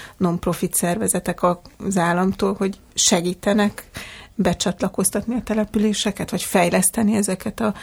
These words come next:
közüzemi rendszereket ott a településen? Mert azért ez elég alap, nem? Ahhoz, hogy mondjuk egy gázvezeték legyen, hogy meleg legyen, meg száraz legyen az az otthon, amit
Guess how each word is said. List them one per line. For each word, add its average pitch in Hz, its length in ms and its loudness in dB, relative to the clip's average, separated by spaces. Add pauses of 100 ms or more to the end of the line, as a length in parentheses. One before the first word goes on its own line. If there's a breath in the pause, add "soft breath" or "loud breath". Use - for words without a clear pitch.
(320 loud breath)
közüzemi 202 460 0
rendszereket 190 680 -2
ott 202 160 -4
a 196 80 -6
településen? 208 920 -4 (500)
Mert 214 140 4
azért 214 220 8
ez 202 120 6
elég 202 360 4
alap, 160 320 6
nem? 196 200 2
Ahhoz, 190 300 4
hogy 185 120 2
mondjuk 180 260 -2
egy 175 140 -2
gázvezeték - 1400 -2
legyen, 190 360 2
hogy 208 200 -2 (320)
meleg 185 360 4
legyen, 202 300 2
meg 175 180 2
száraz - 400 2
legyen 196 260 0
az 196 140 -2
az 175 120 -2
otthon, 208 340 -4
amit 202 320 -4